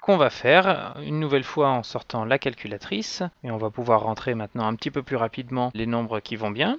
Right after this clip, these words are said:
Donc on va avoir pour sinus de θ, sinus de quarante-cinq, racine de deux sur deux, multiplié par quatre-vingt-dix. Donc comme tout à l'heure, ça fait racine de deux fois quarante-cinq, multiplié par delta t. Delta t, on avait treize secondes.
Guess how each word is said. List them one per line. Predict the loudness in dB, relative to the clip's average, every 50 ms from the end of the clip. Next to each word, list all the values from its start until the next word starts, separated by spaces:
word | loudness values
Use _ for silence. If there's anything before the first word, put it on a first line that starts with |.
| -4 -4
Donc | 0 0 0 0 0
on | 0 4
va | 6 8 8 8
avoir | 6 2 2 4 6 8 8 6 6 4 2 0 0 -4 _ -2
pour | 0 0 0 0
sinus | -2 -2 0 -2 -2 0
de | 0 0 0
θ, | 0 0 -2 0 4 4 6 6 6 4 0 -6
sinus | -14 -12 -8 -4 -2 -2 0 0 -2 -2 -4 -6 -8 -10 -8
de | -8 -10 -8 -6 -6 -6
quarante-cinq, | -4 0 2 2 2 2 -2 -4 -4 -4 -2 -2 -2 -2 -2
racine | -2 -2 -2 -2 -4 -4 -2 -2
de | -2 -2
deux | -2 -2 -2
sur | -4 -4 -4 -4 -4 -4
deux, | 0 0 2 2
multiplié | 2 2 0 0 -2 -6 -6 -2 0 0 2
par | 2 0 -2 0
quatre-vingt-dix. | 0 0 0 0 0 0 0 0 -2 -2 -4 -6 -4
Donc | -4 -6 -4 -4
comme | -4 -4 -4
tout | -4 0 2
à |
l'heure, | 2 2 2 0
ça | -4 -10
fait | -6 -2 2
racine | 2 2 2 2 0 0
de | 0 -2 -2
deux | -2 -2 -2
fois | -2 -2 -2
quarante-cinq, | 0 0 -2 -2 -2 -4 -4 0 2 2 2 2 0 -2 -6 -8 -8 -10 -18 -20 -20 -18 -18 -16 -14 -14 -14 -14 -14 -8 -4
multiplié | -2 0 0 0 -2 -2 -4 -4 -4 -2 2 4 4 4 4
par | _ 6 6 6 6 4 2
delta | 4 6 6 6 6 6 4 4
t. | 4 4 2 2 2
Delta | 2 0 0 0 -2 -2
t, | 0 0
on | 0 0 0
avait | -2 -4 -4
treize | -4 2 4 4 4 4
secondes. | 2 -4 -4 -4 -4 -4 -2 -2 -2 -2 -4 -6